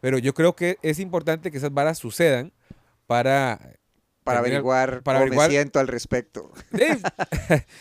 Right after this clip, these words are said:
Speaker 1: de sí, no, ¿verdad?
Speaker 2: Ujú.
Speaker 1: Este, para ver qué sucede en la sociedad.
Speaker 2: Sí, pero de, de, de sí, de sí.
Speaker 1: Es que me parece
Speaker 2: Es,
Speaker 1: también
Speaker 2: es
Speaker 1: es,
Speaker 2: nuevo. Bueno,
Speaker 1: es,
Speaker 2: ya no
Speaker 1: sí, es
Speaker 2: tanto,
Speaker 1: nuevo.
Speaker 2: pero en su momento es como,
Speaker 1: No,
Speaker 2: bueno,
Speaker 1: todavía es
Speaker 2: esto no es
Speaker 1: nuevísimo. Para
Speaker 2: ¿Ah?
Speaker 1: mí, para mí, bueno, yo creo que
Speaker 2: Todavía,
Speaker 1: está
Speaker 2: pero OnlyFans tiene,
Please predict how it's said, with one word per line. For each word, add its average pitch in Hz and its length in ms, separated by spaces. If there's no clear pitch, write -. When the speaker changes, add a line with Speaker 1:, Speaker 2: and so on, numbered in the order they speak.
Speaker 1:
de 220 180
sí, 254 360
no, 262 260
¿verdad? 185 320
Speaker 2:
Ujú. 170 80
Speaker 1:
Este, 147 220
para 123 340
ver 113 320
qué 180 140
sucede 190 300
en 240 100
la 147 140
sociedad. 120 920
Speaker 2:
Sí, 160 80
pero 151 160
de, 160 80
de, 143 80
de - 540
sí, 262 300
de 156 140
sí. 254 220
Speaker 1:
Es 131 120
que 190 60
me 208 60
parece 165 200
Speaker 2:
Es, 190 60
Speaker 1:
también 190 180
Speaker 2:
es 190 60
Speaker 1:
es, 220 40
Speaker 2:
nuevo. 262 400
Bueno, 160 180
Speaker 1:
es, 143 60
Speaker 2:
ya 160 120
no 180 60
Speaker 1:
sí, 160 60
es 180 60
Speaker 2:
tanto, 226 160
Speaker 1:
nuevo. 123 180
Speaker 2:
pero 139 160
en 135 60
su 151 100
momento 147 340
es 226 80
como, 214 220
Speaker 1:
No, 135 60
Speaker 2:
bueno, 139 180
Speaker 1:
todavía 123 160
es - 20
Speaker 2:
esto 151 120
no 180 60
es 190 60
Speaker 1:
nuevísimo. 165 520
Para 131 120
Speaker 2:
¿Ah? 185 40
Speaker 1:
mí, 117 200
para 110 160
mí, 101 100
bueno, 127 260
yo - 60
creo - 0
que - 60
Speaker 2:
Todavía, 117 340
Speaker 1:
está 427 140
Speaker 2:
pero 120 180
OnlyFans 120 440
tiene, 370 520